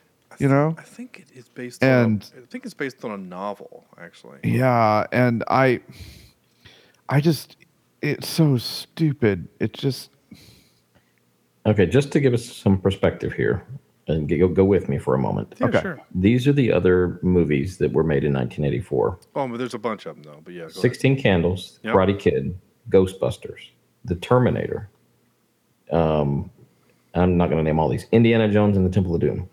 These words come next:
Speaker 1: Mm-hmm.
Speaker 3: Never Ending
Speaker 2: Yep.
Speaker 3: Story, Beverly Hills Cop,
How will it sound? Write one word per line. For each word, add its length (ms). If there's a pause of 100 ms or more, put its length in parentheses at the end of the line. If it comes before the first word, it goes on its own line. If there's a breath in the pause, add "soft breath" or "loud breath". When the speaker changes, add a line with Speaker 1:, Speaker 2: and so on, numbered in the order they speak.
Speaker 1:
Mm-hmm. 140 (420)
Speaker 3:
Never 260
Ending 180
Speaker 2:
Yep. 120
Speaker 3:
Story, 400 (140)
Beverly 340
Hills 220
Cop, 400